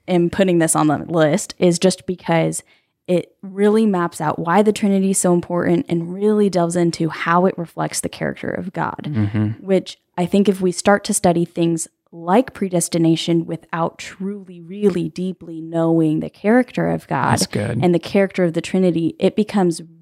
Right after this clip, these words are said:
Speaker 1: really hard
Speaker 2: Yeah.
Speaker 1: to deeply know that, again, you are pursuing to better know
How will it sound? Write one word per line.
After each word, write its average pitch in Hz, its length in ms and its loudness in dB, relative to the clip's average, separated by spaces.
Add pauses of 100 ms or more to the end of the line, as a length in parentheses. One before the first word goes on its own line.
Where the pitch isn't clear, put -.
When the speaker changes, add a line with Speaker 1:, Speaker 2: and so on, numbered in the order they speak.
Speaker 1:
really 208 460 0
hard 175 640 -2 (160)
Speaker 2:
Yeah. 117 180 -8 (140)
Speaker 1:
to 175 220 -4 (120)
deeply 185 580 -6
know 175 460 2
that, 190 280 -2
again, 175 440 2
you 170 160 2
are 160 80 2
pursuing 208 680 -2
to - 100 -12
better 165 340 0
know 160 380 0